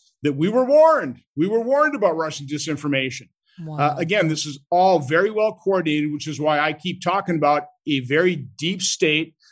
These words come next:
Speaker 1: There's much more to the story than just the corruption of Joe and Hunter Biden. This is corruption in our, uh, intelligence agencies, within the F B I, uh, within our news media. This is well coordinated.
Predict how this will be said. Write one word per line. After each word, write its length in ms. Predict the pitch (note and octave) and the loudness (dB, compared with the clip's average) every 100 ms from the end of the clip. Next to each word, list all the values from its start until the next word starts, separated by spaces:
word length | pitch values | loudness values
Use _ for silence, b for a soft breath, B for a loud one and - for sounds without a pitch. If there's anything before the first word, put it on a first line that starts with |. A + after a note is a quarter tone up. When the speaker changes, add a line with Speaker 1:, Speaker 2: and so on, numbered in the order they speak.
| b | b
Speaker 1:
There's 260 | D3 C#3+ B2 | -2 0 -2
much 380 | C3 E3+ F#3 | 0 0 0
more 200 | F#3 G#3 | -4 0
to 80 | G3+ | 0
the 80 | G#3 | -2
story 460 | F#3+ - F3+ F3 E3+ | -6 -2 0 2 0
than 120 | D3 | -2
just 280 | C#3 D#3 - | -6 -8 -4
the 140 | C#3+ | -4
corruption 640 | C#3 - C#3+ E3 - F3 | -4 -4 -2 -2 -4 -6
of 220 | E3 C3+ B2 | -6 -8 -8
Joe 460 | B2+ D3+ E3 E3+ D#3+ | -2 0 0 -2 -4
and 120 | C#3+ | -4
Hunter 280 | D3 D3+ C#3 | -2 -2 -2
Biden. 440 | C3+ C#3+ C3 G2+ _ b b | -2 -2 -4 -8 _ b b
This 160 | D3 C#3+ | -6 -4
is 140 | D#3+ | -4
corruption 540 | - E3 E3+ E3+ E3+ D#3+ | -4 0 0 0 -8 -6
in 120 | D#3+ | -2
our, 200 | C#3 C3 _ _ _ _ _ _ _ _ _ | -2 -4 _ _ _ _ _ _ _ _ _
uh, 180 | C3+ C#3 - | -12 -12 -8
intelligence 560 | C#3+ C#3 E3+ G3+ G3 G3 | -6 -2 0 -2 -2 -2
agencies, 540 | G#3 G#3 - A3 E3 | -2 -2 -10 -10 -10
within 220 | C#3 D3 | -6 -6
the 120 | C3+ C#3 | -2 -2
F 140 | C#3 | -2
B 160 | C3 C3+ | -2 0
I, 340 | E3 F#3+ F#3+ _ _ _ _ _ | 0 -2 -8 _ _ _ _ _
uh, 180 | C3+ C3+ | -2 0
within 260 | D3 D3 E3 | -2 -2 0
our 180 | D#3 D3+ | 2 0
news 420 | D#3 D#3+ E3+ B2+ | -2 -4 -4 -4
media. 340 | C#3+ A2+ F#2+ _ _ _ | -4 -4 -10 _ _ _
This 180 | D3 D#3 | -4 -2
is 160 | C3+ | -6
well 380 | A#2+ B2 E3+ G3 | -6 0 0 0
coordinated. 580 | - F#3 E3+ D3+ A#2 | 0 0 2 -2 -6